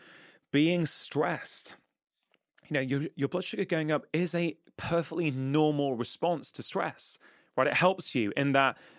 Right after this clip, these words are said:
acute situation to mobilise energy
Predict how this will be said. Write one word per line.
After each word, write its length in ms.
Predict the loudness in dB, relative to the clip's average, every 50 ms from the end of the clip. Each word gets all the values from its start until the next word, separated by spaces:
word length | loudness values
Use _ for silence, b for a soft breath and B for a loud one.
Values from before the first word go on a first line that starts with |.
| b -16
acute 340 | -10 -2 -2 0 0 0
situation 580 | -2 -4 -4 0 2 4 4 4 4 2 -2 -4
to 120 | -4 -2 0
mobilise 540 | 2 4 4 4 4 4 2 2 2 2 0
energy 520 | 0 0 -2 -2 -2 -4 -4 -4 -8 b